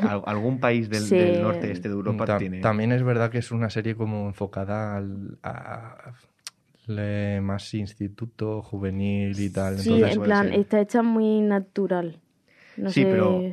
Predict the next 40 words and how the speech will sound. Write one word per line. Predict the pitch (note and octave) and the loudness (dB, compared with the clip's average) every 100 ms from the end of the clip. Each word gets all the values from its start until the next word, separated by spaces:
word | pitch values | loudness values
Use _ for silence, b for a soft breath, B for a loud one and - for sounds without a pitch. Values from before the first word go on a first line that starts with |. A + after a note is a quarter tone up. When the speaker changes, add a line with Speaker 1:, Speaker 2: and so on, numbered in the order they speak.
| F3 | -8
Speaker 2:
si | - - | -8 -4
me | F3+ F3+ F3 | -2 0 -2
has | E3+ - | -4 -6
entendido. | F3+ F3 E3+ D#3+ D#3 | -6 -6 -6 -8 -10
Speaker 1:
Sí, | - G#2 | -6 -6
sí, | - | -4
te | F#2+ | -6
he | |
entendido. | F#2+ F2+ F2+ E2+ | -6 -6 -6 -8
Para, | F2 F#2 F#2 - B B _ | -6 -6 -6 -10 B B _
para, | G#2+ G2 F#2+ | -2 0 0
bueno, | A2 G2+ G2 G2 G2 | 0 0 -2 -10 -6
no | G#2 | -6
te | A2 | -2
tengo | G#2+ | -4
que | F#2 | -2
entender | F#2+ G2+ | -2 -4
yo, | A2 | -4
te | |
tienen, | G2 G2 G2 | -4 -4 -4
te | F#2+ | -6
tienen | G2 | -6
que | G2 | -6
entender | G#2 G2 F#2+ | -6 -4 -4
nuestros | F#2 G2 F#2 | -6 -10 -6
miles | G2 F#2+ F2 | -4 -4 -4
de | F2+ | -8
oyentes. | F2 G#2 A#2 - _ _ _ | -8 -8 -10 -18 _ _ _
Pero, | - E3 | -10 0
Speaker 2:
Efectivamente. | F#3+ F#3 F3+ F3 E3+ E3+ - | 2 2 2 4 4 2 2
Speaker 1:
eh, | A2 | 6
Speaker 2:
Pues | G3+ | 6
no | G3 G3 | 6 4
sé | G#3+ | 4
si | A3 | 6
lo | G#3 G3 | 4 6
sabéis, | F#3+ F#3 | 4 4
pero | F#3 F#3+ | 2 2
es | |
que | F3 | 2